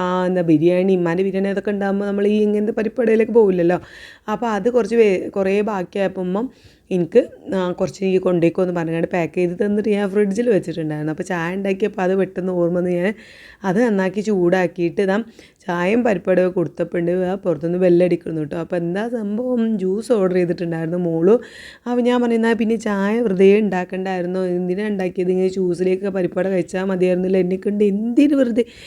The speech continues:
ചായ ഉണ്ടാക്കിച്ചു" എന്നൊക്കെ ചോദിച്ച് ഞാൻ കുറേ വഴക്ക് പറഞ്ഞു കേട്ടോ. അപ്പോൾ അവരെന്താ വെച്ചാൽ മോളും, ആ,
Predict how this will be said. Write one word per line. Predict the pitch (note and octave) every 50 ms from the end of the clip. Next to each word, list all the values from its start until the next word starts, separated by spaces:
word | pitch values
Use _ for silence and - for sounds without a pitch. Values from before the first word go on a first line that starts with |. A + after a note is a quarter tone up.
| - - - - _ -
ചായ | B3+ A#3 A3+ A3+ A#3
ഉണ്ടാക്കിച്ചു" | A#3 A3+ A3+ A3 G#3+ G#3+ A3 G#3+ A#3+
എന്നൊക്കെ | A3+ A3 G#3+ A3+
ചോദിച്ച് | G#3+ G#3+ G#3 G3 G#3 G3+
ഞാൻ | G3 F#3
കുറേ | F#3 F3+ F3+ F3+
വഴക്ക് | F3+ F3 E3+ E3+ - E3+
പറഞ്ഞു | E3+ E3+ D#3+ E3
കേട്ടോ. | D#3+ E3+
അപ്പോൾ | E3 F#3+ F3+
അവരെന്താ | E3+ E3 F3 F#3 G#3+ G#3+ G3+ G3+
വെച്ചാൽ | G3 G3 - F#3+ F#3+ G3+ A3+ A#3 - - - - - - - _ _
മോളും, | G3 F#3+ F#3 F#3 F#3 F#3 F#3 G3+ A#3 C#4+ - C5+ - _
ആ, | A3+ A3